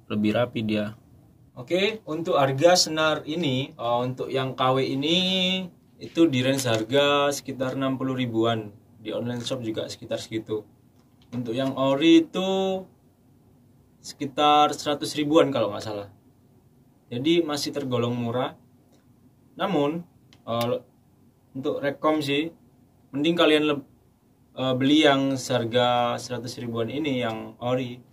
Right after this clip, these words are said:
Soalnya nanti dari segi kualitas juga beda lah dari yang ori sama yang K W. Untuk yang K W itu cenderung lebih cepat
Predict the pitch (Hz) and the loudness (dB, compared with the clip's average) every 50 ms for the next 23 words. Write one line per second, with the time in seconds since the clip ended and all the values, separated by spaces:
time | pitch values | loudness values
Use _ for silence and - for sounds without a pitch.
0 | _ _ _ _ _ _ _ _ _ _ - 104 110 123 139 151 156 156 156 160 | _ _ _ _ _ _ _ _ _ _ -14 -10 -6 -6 -4 -4 -4 -4 -6 -6
1 | 160 123 123 113 117 117 - - 117 113 113 - 120 120 120 - 139 135 - 120 | -6 -4 -4 -4 -4 -6 -8 -8 -10 -8 -6 -4 -4 -4 -4 -6 -8 -6 -6 -2
2 | 120 135 143 135 - - _ _ _ _ _ _ _ _ _ _ _ _ _ _ | 0 0 0 0 -2 -8 _ _ _ _ _ _ _ _ _ _ _ _ _ _
3 | _ _ _ _ - 117 117 127 147 160 165 165 147 - - _ _ - 113 107 | _ _ _ _ -10 -6 -2 0 0 0 0 -2 -4 -6 -12 _ _ -10 -6 -6
4 | 107 117 117 117 113 113 123 135 135 135 127 117 117 117 113 113 113 113 - 120 | -4 -4 -4 -6 -6 -6 -6 -6 -4 -4 -4 -4 -4 -4 -4 -4 -6 -6 -4 -4
5 | 123 120 117 113 110 - - _ _ _ _ _ _ _ _ _ _ _ _ _ | -2 -2 -2 -4 -6 -8 -12 _ _ _ _ _ _ _ _ _ _ _ _ _
6 | _ - 165 165 160 151 170 165 170 170 170 170 175 180 196 196 196 190 196 220 | _ -10 -6 -4 0 2 2 2 2 2 2 2 4 4 4 4 4 4 6 6
7 | 226 226 226 220 220 - 185 170 143 139 143 165 170 170 170 160 151 147 160 165 | 6 6 6 2 2 0 0 0 2 4 4 4 4 4 4 4 2 2 0 -2
8 | - - - - 156 151 - | -4 -6 -10 -8 -8 -8 -8